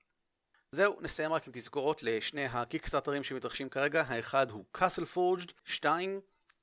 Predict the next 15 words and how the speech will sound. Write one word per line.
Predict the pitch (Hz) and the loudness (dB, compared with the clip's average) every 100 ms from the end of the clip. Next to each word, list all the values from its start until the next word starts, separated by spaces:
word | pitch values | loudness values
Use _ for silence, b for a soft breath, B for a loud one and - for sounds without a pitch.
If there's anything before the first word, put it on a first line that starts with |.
| _ _ _ _ - | _ _ _ _ -6
הלארפ | 135 143 147 143 | 0 6 6 6
המאוד | 131 135 135 | 2 2 4
גדול | 143 131 127 113 | 4 6 4 2
שעתיד | - 147 120 127 117 | -2 -2 -2 -4 -8
להתרחש, | 110 113 123 113 - | -6 -4 -2 -2 -2
אה, | 113 107 104 | -2 -2 0
בעוד, | 110 117 113 110 | 0 0 -2 -2
אה, | 107 | -2
מספר | 104 - - 135 165 | -4 -10 -10 -6 -4
שבועות, | - 147 117 - 403 | -6 -10 -8 -4 -4
אני | 165 | -4
לא | 143 | -6
זוכר | 131 127 | -4 -4
בדיוק | 107 113 117 | -4 -6 -6
כמה. | - 110 | -4 -2